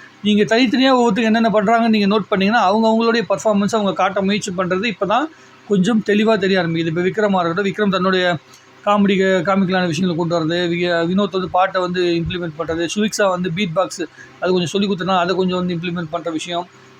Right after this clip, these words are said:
கனினா கொஞ்சம் டவுனா இருக்க மாதிரி இருக்குது. அவங்களும் ஏதோ ஒரு விஷயம் முயற்சி பண்றாங்க, சமைச்சிருவாங்க. But ஆனா அது பெரிய போ-, வந்து இடத்துக்கு வருமா அப்படிங்கிறது தெரியல.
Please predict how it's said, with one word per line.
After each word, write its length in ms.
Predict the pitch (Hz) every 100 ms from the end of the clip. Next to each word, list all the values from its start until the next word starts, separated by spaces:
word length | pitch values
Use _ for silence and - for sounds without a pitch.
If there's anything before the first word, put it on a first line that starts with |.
| -
கனினா 480 | 214 240 277 294 240
கொஞ்சம் 260 | 240 226
டவுனா 260 | 196 214 226
இருக்க 180 | 208 202
மாதிரி 240 | 196 185
இருக்குது. 120 | 185
அவங்களும் 340 | 226 202 208 202
ஏதோ 100 | 208
ஒரு 120 | 208
விஷயம் 220 | 185 208
முயற்சி 220 | 196 202
பண்றாங்க, 320 | 185 175 202 226
சமைச்சிருவாங்க. 600 | 202 240 269 226 202 214
But 100 | 185
ஆனா 240 | 180 226 294 - - -
அது 180 | 190 170
பெரிய 300 | 214 247 214
போ-, 400 | 208 196 190 180
வந்து 240 | 196 196
இடத்துக்கு 320 | 196 190 214
வருமா 320 | 185 190 185
அப்படிங்கிறது 260 | 170 170 170
தெரியல. 260 | 160 160 214